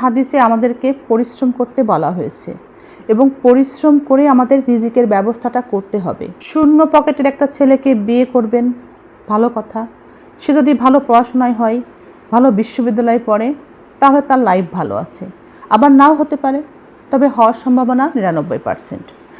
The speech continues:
আবার এমনও হতে পারে শূন্য পকেটে বিয়ে করেছেন, পরবর্তীতে তার লাইফ ভালো হলো। আবার এমন হতে পারে শূন্য পকেটে বিয়ে করেছেন, কিন্তু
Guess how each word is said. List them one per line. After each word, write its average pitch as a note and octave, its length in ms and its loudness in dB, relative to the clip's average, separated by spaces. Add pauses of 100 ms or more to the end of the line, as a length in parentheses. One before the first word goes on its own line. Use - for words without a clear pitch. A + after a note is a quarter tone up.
(340)
আবার G#3+ 160 2 (100)
এমনও A3+ 320 0
হতে A#3 200 -2
পারে A#3 140 -2 (140)
শূন্য A#3+ 200 0 (120)
পকেটে A#3 280 -2 (100)
বিয়ে A3+ 220 0
করেছেন, A3+ 340 -4 (120)
পরবর্তীতে A3 520 -2
তার A3 100 -2 (440)
লাইফ G#3 160 0 (120)
ভালো G#3 180 -4 (100)
হলো। G3 200 -4 (600)
আবার G3+ 160 0 (120)
এমন A3 200 -2
হতে A3+ 220 -4
পারে A3 120 -4 (120)
শূন্য B3 180 2 (100)
পকেটে C4 280 -2 (100)
বিয়ে C4 260 0
করেছেন, C4+ 360 0 (160)
কিন্তু E4 280 -2